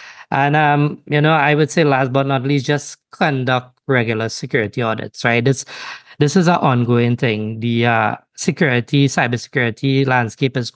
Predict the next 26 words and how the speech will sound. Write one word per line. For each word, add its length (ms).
always 540
changing, 520
always 440
evolving. 640
Now 440
is 480
A 160
I, 340
now 220
is 220
machine 480
learning. 480
You 100
know, 180
tomorrow 480
might 240
be 140
some 500
bright, 500
uh, 240
uh, 300
shiny 580
new 200
thing, 280
right? 300
So 340